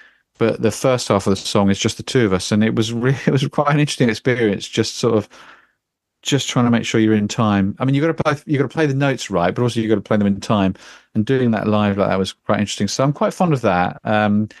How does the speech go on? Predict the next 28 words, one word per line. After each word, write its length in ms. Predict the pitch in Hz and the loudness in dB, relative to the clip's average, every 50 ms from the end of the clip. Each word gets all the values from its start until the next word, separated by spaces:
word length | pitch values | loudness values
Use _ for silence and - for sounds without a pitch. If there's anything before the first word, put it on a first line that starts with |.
| _ | _
but 80 | - 156 | -2 -2
also, 200 | 156 143 - 143 | -2 0 0 -2
again, 240 | 135 - 139 127 123 | -2 0 0 0 0
that 140 | 120 113 - | 0 -2 -2
speaks 200 | - - 107 - | -2 -4 -4 -2
about 160 | 104 98 95 | -2 -2 0
my 80 | 98 98 | -2 -2
friends, 500 | - - 101 95 92 - - - - - _ | 0 0 0 0 0 -2 -8 -12 -14 -10 _
my 120 | - 95 95 | -4 -4 -4
close 260 | - - - 95 - | -4 -4 -4 -4 -2
friendships 520 | - - 98 95 90 - - - - - - | 0 0 0 0 0 0 -4 -4 -4 -2 -2
and 60 | 92 | 0
all 60 | 92 | 0
those 140 | 92 87 - | 0 -2 -4
things. 460 | - - 95 92 92 92 - - - - - - - - - - - - - _ - | -6 -4 -2 -2 -2 -2 -4 -8 -14 -20 -20 -20 -20 -20 -20 -20 -20 -20 -14 _ -4
Um, 640 | 107 107 107 107 107 107 107 107 110 110 117 - - - - _ _ _ _ - | -2 0 0 0 0 0 0 0 0 0 -2 -2 -6 -10 -20 _ _ _ _ -6
but 160 | - 185 175 202 | -4 -4 -2 0
yeah, 220 | 220 214 208 196 | 0 0 0 0
no, 180 | 196 202 190 196 | 0 0 0 0
I, 240 | 196 196 - - | 0 0 0 -2
I 40 | 190 190 | -2 0
don't, 180 | 214 202 185 | 0 -2 -2
you 120 | 185 180 175 | 0 0 0
know, 100 | 165 170 | 0 0
it's 320 | 165 - 165 175 - - | 0 0 -2 -4 -2 -4
a 40 | 175 | -6
strange 400 | - - - 190 190 185 160 - | -6 -4 -4 -2 -2 -2 -2 -2
thing, 320 | - 170 160 143 135 113 | 0 0 0 0 -2 -4